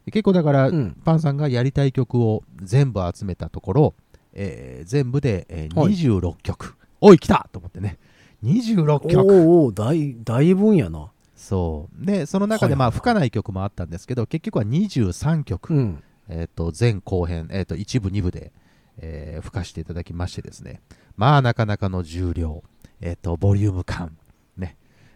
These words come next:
Speaker 1: えー、でございまして。
Speaker 2: え、じゃあ結構時間も長い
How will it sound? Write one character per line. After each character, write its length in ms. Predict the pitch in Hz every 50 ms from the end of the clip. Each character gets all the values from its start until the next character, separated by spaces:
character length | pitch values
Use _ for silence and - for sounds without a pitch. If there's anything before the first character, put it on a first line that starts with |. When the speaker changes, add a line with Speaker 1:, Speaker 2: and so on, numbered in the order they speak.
| _ -
Speaker 1:
え 260 | - 82 82 82 80 78
ー、 20 |
で 60 | 80 85
ご 140 | 80 87
ざ 140 | 82 85 80
い 40 | 76
ま 140 | 73 80 80
し 100 | - -
て。 120 | - - 214
Speaker 2:
え、 40 |
じ 80 | 220 262
ゃ 40 | 240
あ 20 |
結 260 | - - 320 359 359 - _ _ _ -
構 640 | 302 277 226 185 165 156 147 139 131 123 120 113 - _ _ _ -
時 280 | 151 139 180 233 226
間 240 | - 269 269 262 247
も 160 | 214 160 127
長 360 | 110 113 123 143 147 135 143
い 100 | 117 90